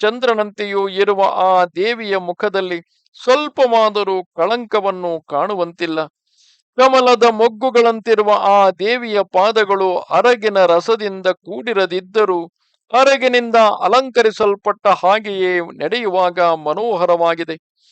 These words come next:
ಸಂಚರಿಸುವಾಗ ಭೂಷಣಗಳನ್ನು ತೊಟ್ಟಿದ್ದರೆ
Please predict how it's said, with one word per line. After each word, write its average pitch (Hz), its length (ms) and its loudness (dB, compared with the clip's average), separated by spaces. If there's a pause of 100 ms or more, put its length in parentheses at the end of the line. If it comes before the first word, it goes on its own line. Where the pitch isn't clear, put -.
(340)
ಸಂಚರಿಸುವಾಗ 220 920 2 (160)
ಭೂಷಣಗಳನ್ನು 196 1160 -4
ತೊಟ್ಟಿದ್ದರೆ 175 640 -4